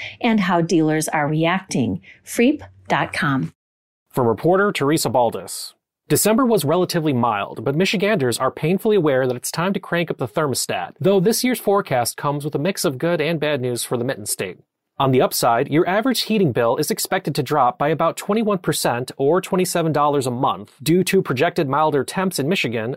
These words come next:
Speaker 2: a drop in natural gas prices, and other factors. The downside, folks in Michigan are still expected to pay among the highest heating bills in the country, according to multiple studies, including one that gives Michigan an unflattering bragging point.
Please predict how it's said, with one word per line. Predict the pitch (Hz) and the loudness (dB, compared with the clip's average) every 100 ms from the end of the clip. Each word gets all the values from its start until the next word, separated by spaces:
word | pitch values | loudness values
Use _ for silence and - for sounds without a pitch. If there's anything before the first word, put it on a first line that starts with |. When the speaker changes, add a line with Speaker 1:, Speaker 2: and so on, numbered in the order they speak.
| - | -6
Speaker 2:
a | |
drop | 113 131 151 135 | -2 0 0 0
in | |
natural | 127 151 - 127 | -4 -4 -4 -4
gas | 127 180 - | -2 -2 -4
prices, | 127 110 - 117 127 | -6 -6 -4 -6 -6
and | 127 190 | -2 0
other | 196 180 | 2 0
factors. | - 160 170 95 64 - - _ _ _ | 0 -2 -2 -8 -10 -12 -12 _ _ _
The | 143 | 0
downside, | 151 196 214 - 110 110 - | 4 4 2 0 0 -2 -6
folks | - 196 226 | -2 0 2
in | 269 226 | 0 0
Michigan | 214 190 185 | 0 0 0
are | |
still | 175 - 202 | -2 -2 0
expected | 247 - 208 214 165 | 0 -2 -4 -2 -2
to | |
pay | - 180 | -2 -2
among | 175 156 156 | 0 0 -2
the | |
highest | 151 165 202 - | -2 0 0 -2
heating | 226 220 | -2 0
bills | 127 120 117 | 0 -2 -2
in | |
the | 151 | -4
country, | - 214 - 110 101 - - | -2 -2 -2 -6 -10 -18 -10
according | - - 214 240 | -6 2 2 2
to | |
multiple | 196 185 214 - | 2 0 0 -2
studies, | 190 - 196 135 104 - - | -2 0 0 0 -2 -8 -4
including | 170 214 226 185 | -2 0 2 2
one | 165 180 | 0 -2
that | 147 | -2
gives | 127 123 | -2 -2
Michigan | 117 113 - 120 147 | -2 -6 -4 -2 -2
an | 170 | -2
unflattering | 175 190 - 156 151 151 135 | -2 -2 0 0 2 0 -2
bragging | 139 127 135 113 | -2 0 -2 -4
point. | 101 98 65 - | -8 -10 -10 -20